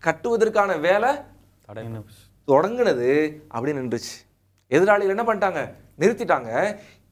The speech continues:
Speaker 1: அந்த நேரத்துல இருந்த, அஹ், கோரேஸ் ராஜா அதை என்ன செஞ்சாரு? கொஞ்ச நாள் நிறுத்திட்டாரு, நிறுத்தி வச்சுட்டாரு. So, இந்த போராட்டத்துல தானியேல் இருக்கிறார்,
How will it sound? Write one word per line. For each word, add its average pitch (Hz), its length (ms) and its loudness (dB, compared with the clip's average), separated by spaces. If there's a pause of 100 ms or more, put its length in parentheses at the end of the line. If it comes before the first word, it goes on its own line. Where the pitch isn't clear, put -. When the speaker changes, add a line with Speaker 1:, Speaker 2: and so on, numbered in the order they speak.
(140)
Speaker 1:
அந்த 220 280 2
நேரத்துல 277 380 0
இருந்த, 185 640 0 (800)
அஹ், 113 640 -2 (180)
கோரேஸ் 262 600 2
ராஜா 160 680 0 (120)
அதை 156 180 0
என்ன 226 120 0
செஞ்சாரு? 190 260 4
கொஞ்ச 165 120 -4
நாள் 165 440 0 (380)
நிறுத்திட்டாரு, 147 600 -4 (200)
நிறுத்தி 214 300 0
வச்சுட்டாரு. 135 420 -4 (540)
So, 147 180 -2
இந்த 214 760 2
போராட்டத்துல 240 580 2
தானியேல் 196 300 0
இருக்கிறார், 160 440 0